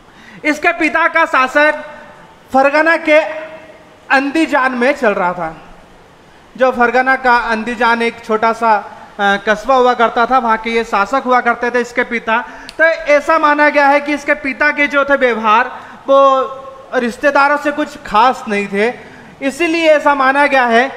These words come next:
कि उमर शेख मिर्जा की उसके सालों ने, मतलब साले मतलब बाबर के मामा, ठीक है ना, ऐसा माना गया है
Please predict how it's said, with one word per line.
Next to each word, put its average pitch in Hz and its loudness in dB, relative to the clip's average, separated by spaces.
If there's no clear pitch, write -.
कि 330 2
उमर 294 2
शेख 285 -2
मिर्जा 262 0
की 240 -4
उसके 285 -2
सालों 262 2
ने, 185 -2
मतलब 190 -4
साले 240 0
मतलब 262 -2
बाबर 220 2
के 285 0
मामा, 285 2
ठीक 294 -6
है 262 0
ना, 190 -8
ऐसा 285 2
माना 285 2
गया 262 0
है 240 2